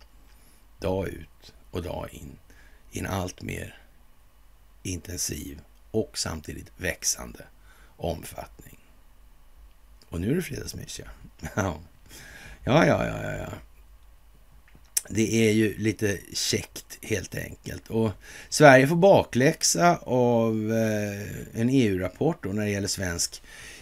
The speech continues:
e-förvaltning och vi måste prioritera digitaliseringen. Vad har vi prioriterat då i Sverige eftersom man säger sådär?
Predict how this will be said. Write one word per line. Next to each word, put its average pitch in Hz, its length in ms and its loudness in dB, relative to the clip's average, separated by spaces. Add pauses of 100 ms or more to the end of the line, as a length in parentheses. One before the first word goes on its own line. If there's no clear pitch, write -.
(140)
e-förvaltning 117 1300 2
och 107 340 0
vi 104 100 -2
måste 104 260 -6
prioritera 110 920 0
digitaliseringen. 95 1000 -4
Vad 117 100 0
har 139 60 2
vi 110 180 0
prioriterat 214 760 -4
då - 100 -10
i - 40 -8
Sverige - 400 -10
eftersom - 280 -12
man 92 100 -10
säger 82 200 -8
sådär? 113 500 -10